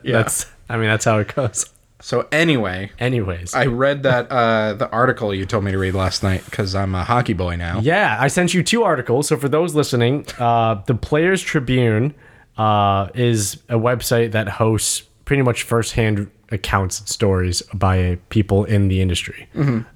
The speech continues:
Speaker 2: And in this case, two stories I sent you, I'm just telling people so they're up to speed, is There Will Be Blood by Chris Draper of the Red Wings,
Speaker 1: Which is
Speaker 2: talking
Speaker 1: a
Speaker 2: about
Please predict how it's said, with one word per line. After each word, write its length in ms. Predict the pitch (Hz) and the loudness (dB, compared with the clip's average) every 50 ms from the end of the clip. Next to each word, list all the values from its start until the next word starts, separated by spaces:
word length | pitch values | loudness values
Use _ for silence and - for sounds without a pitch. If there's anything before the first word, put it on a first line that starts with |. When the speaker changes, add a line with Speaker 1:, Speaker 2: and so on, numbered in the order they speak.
| _ - - - | _ -14 -6 -2
Speaker 2:
And 200 | 110 107 107 104 | 0 0 2 2
in 100 | 101 104 | 2 2
this 200 | 131 143 - - | 0 0 0 -2
case, 420 | - - 127 117 113 104 - - - - - - - - - _ _ _ - | 0 2 2 2 2 2 0 -4 -8 -16 -20 -20 -20 -20 -20 _ _ _ -8
two 220 | - - - 147 143 | -4 0 0 2 0
stories 340 | 127 - 139 131 131 127 117 | 2 2 2 2 2 2 2
I 80 | 113 | 2
sent 400 | 107 - - - 120 113 117 113 | 2 0 0 2 2 2 2 0
you, 500 | 107 120 123 127 120 104 101 117 151 160 - - _ - - - | 0 2 2 4 4 4 2 2 0 -2 -4 -10 _ -20 -8 -4
I'm 140 | 117 107 101 | -2 0 2
just 120 | 104 - | 0 2
telling 220 | - 104 92 92 90 | 2 2 2 2 0
people 260 | - 95 90 - 92 | 0 -2 -2 -2 -4
so 120 | - - 95 | -4 -2 0
they're 240 | 92 90 92 92 98 | 0 0 0 0 -2
up 140 | 92 - | -4 -4
to 80 | - 92 | -6 -8
speed, 380 | - - - 107 101 98 92 - - - - - - - - - | -6 -2 0 2 2 2 0 -2 -8 -16 -20 -20 -20 -20 -6 -2
is 180 | 117 120 117 101 | 0 0 2 2
There 160 | 123 120 113 | 2 2 2
Will 180 | 107 123 127 | 2 2 2
Be 140 | 123 127 123 | 2 2 0
Blood 400 | 107 98 110 113 113 107 101 98 - - - _ _ - - - _ | 2 2 2 2 2 2 0 -2 -6 -12 -18 _ _ -20 -20 -18 _
by 320 | 110 98 113 107 107 104 95 | -4 0 2 2 2 2 0
Chris 260 | - - 127 113 - | 0 0 0 0 0
Draper 480 | - - 117 107 107 98 - 98 95 95 | 0 0 2 2 2 2 2 0 2 2
of 140 | 101 98 | 0 0
the 80 | 92 101 | 0 0
Red 180 | 95 107 107 98 | 0 0 0 0
Wings, 320 | 90 87 87 90 90 - | -2 -2 -4 -4 -6 -4
Speaker 1:
Which 140 | - 110 95 90 | -2 0 0 0
is 80 | 90 | 0
Speaker 2:
talking 80 | 98 104 | -2 -4
Speaker 1:
a 40 | 92 | -2
Speaker 2:
about 220 | - - 95 - | -2 -4 -6 -6